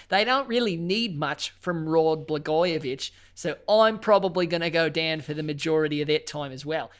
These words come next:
But with Sandra Bullock, she is still quite famous and people like her quite a bit,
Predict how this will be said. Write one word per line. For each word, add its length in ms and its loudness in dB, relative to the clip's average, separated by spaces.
But 440 6
with 160 -2
Sandra 340 -4
Bullock, 540 -2
she 320 -4
is 120 -4
still 280 0
quite 420 -2
famous 720 -4
and 80 -6
people 260 -4
like 300 0
her 80 -8
quite 300 -4
a 40 -4
bit, 300 -4